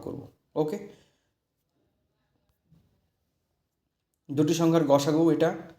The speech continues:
আহ, তাদের অনুপাত যদি এত হয় সংখ্যা দুটি নির্ণয় করো। যদি পারো এটা করবে, না হলে আমরা গসাগু লসাগু চ্যাপ-, চ্যাপ্টার যখন করাবো তখন এই অঙ্কটা শিখে যাবে। তারপরে জিরো, টু এবং ফোর দিয়ে তৈরি তিন অঙ্ক বিশিষ্ট বৃহত্তম এবং ক্ষুদ্রতম সংখ্যার গড়। এই সংখ্যাটা,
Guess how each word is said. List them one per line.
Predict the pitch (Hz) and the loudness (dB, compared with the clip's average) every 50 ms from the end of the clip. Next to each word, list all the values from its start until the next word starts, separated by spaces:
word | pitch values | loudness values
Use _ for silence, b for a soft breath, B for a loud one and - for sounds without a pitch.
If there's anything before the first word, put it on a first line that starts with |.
| _ _ _ _ _ _ | _ _ _ _ _ _
আহ, | - 117 123 | -6 -6 -2
তাদের | 135 143 139 143 | -2 0 2 4
অনুপাত | 139 139 143 143 143 143 | 4 4 4 4 2 2
যদি | 143 143 139 | 2 2 2
এত | 131 135 143 | 2 0 -2
হয় | 135 139 143 | -2 -2 -2
সংখ্যা | 143 135 123 120 127 123 | -2 -4 -8 -8 -6 -4
দুটি | 135 131 | -4 -2
নির্ণয় | 131 131 131 131 131 127 | -2 -2 0 0 -2 -2
করো। | 127 120 135 143 | -2 -4 -4 -4
যদি | 139 143 147 156 170 | -2 0 0 2 4
পারো | 165 156 143 143 160 165 | 4 4 4 6 4 2
এটা | 160 165 160 | 2 0 0
করবে, | - 156 151 151 156 190 226 226 B B B B B B - | 0 2 2 2 2 0 -4 -4 B B B B B B -6
না | 127 | -2
হলে | 127 143 151 | 0 4 4
আমরা | 151 156 160 | 6 4 4
গসাগু | 143 123 131 135 135 160 160 165 | 4 4 2 2 2 4 4 6
লসাগু | 151 147 135 - 151 151 | 6 4 4 2 0 -2
চ্যাপ-, | 151 - - 139 127 131 - - | -2 -2 -4 -4 -6 -6 -6 0
চ্যাপ্টার | - 131 123 131 143 | 0 0 2 2 0
যখন | 127 139 139 143 139 | 0 2 2 2 4
করাবো | 135 131 123 131 151 220 254 - - B B B B B - | 6 6 6 6 6 4 2 0 -4 B B B B B -2
তখন | - 147 151 156 147 | 0 2 4 4 4
এই | 143 | 4
অঙ্কটা | 139 143 143 147 | 4 2 0 0
শিখে | 147 - 123 107 101 | -2 -2 -4 -4 -6
যাবে। | 98 85 78 78 - - - _ _ _ _ _ _ _ _ _ _ _ _ _ _ _ _ _ _ _ - | -6 -8 -10 -14 -16 -18 -20 _ _ _ _ _ _ _ _ _ _ _ _ _ _ _ _ _ _ _ -4
তারপরে | 120 120 120 120 131 131 131 127 127 - - - 110 | -4 -2 -2 0 -2 -2 -2 -4 -6 -10 -12 -10 -4
জিরো, | 110 123 147 160 160 165 165 165 165 - - | 2 6 6 8 10 10 10 10 8 4 2
টু | 170 156 160 | 4 6 6
এবং | 156 143 147 - | 6 6 6 4
ফোর | 143 - 156 151 151 | 4 4 4 4 6
দিয়ে | 151 151 147 | 6 4 4
তৈরি | 147 143 143 139 139 | 4 4 4 2 2
তিন | 139 139 135 | 2 4 4
অঙ্ক | 139 131 131 135 | 4 2 0 -2
বিশিষ্ট | 127 123 123 127 123 - 139 | -2 -4 -4 -6 -4 -4 -2
বৃহত্তম | 123 123 123 123 123 - - 123 | -2 0 0 0 0 0 0 2
এবং | 127 123 120 | 2 2 2
ক্ষুদ্রতম | - 127 113 120 120 123 120 120 | 0 -2 0 0 0 0 0 -2
সংখ্যার | 117 - 120 113 - 160 165 165 | 0 -2 -2 0 2 0 0 2
গড়। | 135 120 135 123 104 90 - - - - - B B B B B B B B - | 4 6 6 6 6 4 0 -4 -10 -14 -20 B B B B B B B B 0
এই | - 151 | 2 4
সংখ্যাটা, | 151 170 165 170 175 170 | 6 8 6 6 6 4